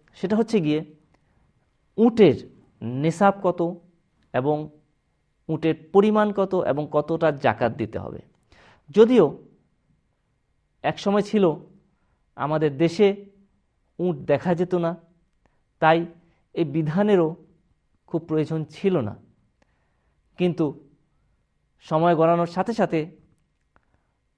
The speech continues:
উটে লালন পালন করে ব্যবসা বাণিজ্য হচ্ছে, তাই আমাদের দেশেও যেহেতু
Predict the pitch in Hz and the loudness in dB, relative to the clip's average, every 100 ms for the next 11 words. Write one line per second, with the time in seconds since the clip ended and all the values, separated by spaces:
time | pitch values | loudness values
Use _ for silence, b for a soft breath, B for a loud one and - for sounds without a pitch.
0 | _ 175 170 165 151 - _ _ _ _ | _ -6 -2 -2 -2 -6 _ _ _ _
1 | _ _ _ _ _ _ _ _ _ _ | _ _ _ _ _ _ _ _ _ _
2 | _ - 139 180 175 185 180 180 185 185 | _ -4 -2 0 0 0 0 0 0 0
3 | - - _ _ _ _ _ _ _ _ | -8 -20 _ _ _ _ _ _ _ _
4 | _ _ _ - 131 135 185 180 175 170 | _ _ _ -6 -4 -2 0 0 0 -2
5 | 175 - 170 170 - _ _ _ _ _ | -4 -4 -8 -8 -16 _ _ _ _ _
6 | 156 160 - 175 208 185 160 190 262 202 | -2 -2 -2 -4 -2 0 2 4 6 6
7 | 175 - _ _ _ _ _ _ - 139 | 4 -4 _ _ _ _ _ _ -16 -8
8 | 139 147 | -8 -6